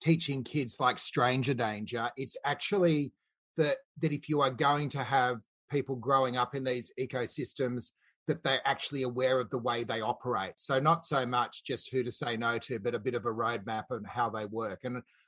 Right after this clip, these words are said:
obviously you're not gonna make a nine-year-old read Susanna Zuboff, but you've gotta find a way of making them aware that they are not, they, they are also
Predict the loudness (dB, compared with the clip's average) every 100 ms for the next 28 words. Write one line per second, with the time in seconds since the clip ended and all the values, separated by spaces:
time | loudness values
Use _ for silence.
0 | 4 6 6 4 0 0 0 -2 -2 -2
1 | 0 0 -2 -4 -4 0 2 2 0 2
2 | 2 0 0 -2 -2 -8 -8 -2 -2 -2
3 | -2 0 0 -2 -6 -12 2 4 4 0
4 | 4 4 4 4 4 6 4 4 4 6
5 | 2 -2 _ -20 _ -6 0 4 4 2
6 | -2 0 0 4 4 4 2 0 -2 -8
7 | _ -20 _ -8 2 4 4 2 -2 -4
8 | 0 2 2 0 2 4 2 0 -2 -2
9 | -2